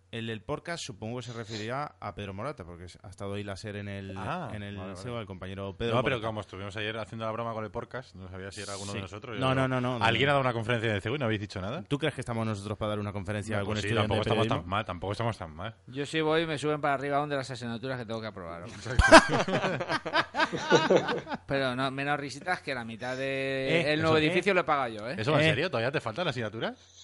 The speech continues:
Speaker 1: ¿Qué te falta? Este
Speaker 2: ¿Qué
Speaker 1: se
Speaker 2: te
Speaker 1: fue
Speaker 2: falta?
Speaker 1: en primero en segundo. Mira cómo traga agua que no contesta.
Speaker 2: <laughs>
Speaker 1: ¿Qué, qué te falta? ¿Dónde te
Speaker 3: Yo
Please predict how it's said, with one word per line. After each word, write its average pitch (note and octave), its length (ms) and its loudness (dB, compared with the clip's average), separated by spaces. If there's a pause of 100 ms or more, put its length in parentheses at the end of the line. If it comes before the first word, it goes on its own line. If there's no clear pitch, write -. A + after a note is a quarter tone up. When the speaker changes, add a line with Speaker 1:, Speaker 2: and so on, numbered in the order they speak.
(760)
Speaker 1:
¿Qué A#2 100 -6
te - 80 -2
falta? - 460 -2
Este D#3+ 260 -2
Speaker 2:
¿Qué - 80 2
Speaker 1:
se - 80 2
Speaker 2:
te C3+ 40 0
Speaker 1:
fue D#3+ 120 4
Speaker 2:
falta? D3+ 80 2
Speaker 1:
en - 60 -6
primero C3 280 4
en A#2+ 60 4
segundo. B2+ 220 -4
Mira C#4+ 140 6
cómo D4 160 6
traga C#4+ 280 8
agua D4+ 180 8
que C#4+ 80 2
no C#4 120 2
contesta. E4 520 2
Speaker 2:
<laughs> - 680 -4
Speaker 1:
¿Qué, F3+ 140 2
qué F#3 100 0
te C#4+ 100 0
falta? F3 260 2
¿Dónde F3+ 220 2
te D#4+ 60 0
Speaker 3:
Yo E4 40 2